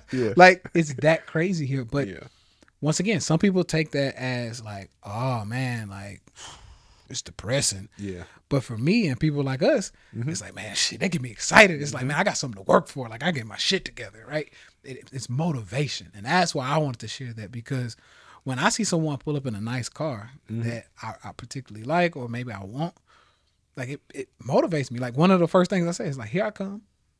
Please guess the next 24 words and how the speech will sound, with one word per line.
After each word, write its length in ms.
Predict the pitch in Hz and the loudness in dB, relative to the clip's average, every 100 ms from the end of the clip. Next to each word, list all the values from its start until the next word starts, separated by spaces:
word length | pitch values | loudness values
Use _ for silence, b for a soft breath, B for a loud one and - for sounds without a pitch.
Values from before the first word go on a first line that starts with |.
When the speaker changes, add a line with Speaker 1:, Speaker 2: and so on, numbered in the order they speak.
| _ | _
Speaker 2:
Here 120 | 175 220 | 4 6
I 60 | |
come, 240 | 269 262 220 | 8 8 10
big 140 | 214 | 10
dog." 320 | 190 190 226 196 | 10 10 8 4
Speaker 1:
Mm-hmm. 100 | 165 b b - | -6 b b -8
Speaker 2:
Right? 80 | 165 | -2
Speaker 1:
Yeah. 60 | 165 | 4
Speaker 2:
Anytime 260 | 254 294 285 | 6 6 6
I 80 | |
see 160 | 277 294 | 4 2
something, 240 | 285 269 254 | 2 0 -2
I'm 80 | |
like, 300 | 269 - - | -4 -8 -10
"Okay, 280 | 254 - - 359 | -14 -10 -8 -2
okay, 280 | - 330 330 - | 2 2 0 -8
Speaker 1:
<laughs> 120 | - | -12
Speaker 2:
uh, 160 | - - | -8 -2
that's 220 | 403 392 | -2 0
nice. 340 | 381 494 190 | -2 0 -2
I 60 | 226 | -2
see 280 | - 330 339 | 0 0 -2
you." 80 | 392 - 120 | -6 -12 -10
Speaker 1:
Mm-hmm. 380 | 117 110 117 | -8 -6 -8